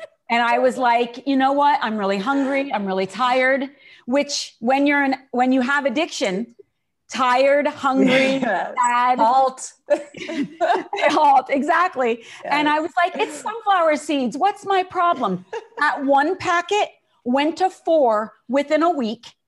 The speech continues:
Speaker 1: And
Speaker 2: Oh, no.
Speaker 1: it lasted for about, um, I would say about six months.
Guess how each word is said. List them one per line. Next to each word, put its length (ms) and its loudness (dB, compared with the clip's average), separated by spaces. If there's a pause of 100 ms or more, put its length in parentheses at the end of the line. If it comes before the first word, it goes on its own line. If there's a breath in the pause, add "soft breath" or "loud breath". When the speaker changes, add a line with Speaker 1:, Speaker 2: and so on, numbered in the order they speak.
(180)
Speaker 1:
And 360 -2
Speaker 2:
Oh, 180 -8
no. 240 -14 (160)
Speaker 1:
it 160 -4
lasted 640 -6
for 380 2
about, 520 0 (100)
um, 580 0 (500)
I 160 0
would 160 -2
say 560 -2
about 540 -2
six 320 -8
months. 560 -2